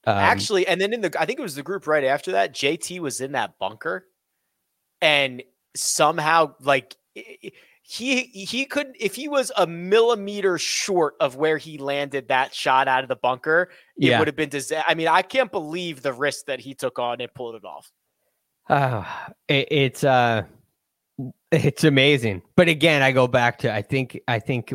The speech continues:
Speaker 1: right now the conditions are just, they've been just soft enough to where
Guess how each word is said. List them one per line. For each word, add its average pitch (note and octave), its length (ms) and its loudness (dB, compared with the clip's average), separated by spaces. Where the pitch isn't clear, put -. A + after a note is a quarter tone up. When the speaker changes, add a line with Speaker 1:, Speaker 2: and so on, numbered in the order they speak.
Speaker 1:
right A2+ 300 0
now G#2+ 180 0
the G2+ 100 -2
conditions G#2+ 600 -4
are G2+ 180 -6
just, - 320 -4
they've A#2+ 180 4
been G#2+ 220 -2
just A#2 260 -4
soft G#2 380 0
enough F#2 340 -4
to A#2 140 -4
where F#2+ 380 0